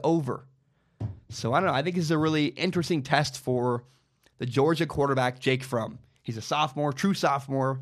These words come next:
And, uh, I'm, I'm looking for Jake Fromm to step up and win a big game. He lost to L S U earlier in the year.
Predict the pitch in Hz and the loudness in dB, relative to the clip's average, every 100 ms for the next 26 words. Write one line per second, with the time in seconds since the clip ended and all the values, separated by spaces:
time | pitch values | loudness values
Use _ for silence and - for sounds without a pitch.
0 | - - _ _ _ - 131 139 131 127 | -10 -20 _ _ _ -4 0 0 2 2
1 | 123 - 156 294 262 - 233 277 254 285 | 0 2 2 2 0 -2 0 0 -2 -2
2 | 294 262 208 190 180 147 160 160 160 151 | -2 -2 0 2 2 0 0 0 -2 -2
3 | 139 135 139 131 123 113 - - - - | -2 2 0 2 0 0 -6 -12 -16 -18
4 | - - 131 135 147 127 127 120 110 113 | -10 -2 0 2 2 2 2 0 -2 -2
5 | 123 139 160 - 151 151 165 135 135 131 | 0 0 0 2 2 2 0 0 2 0
6 | 135 127 120 120 | 0 0 0 -4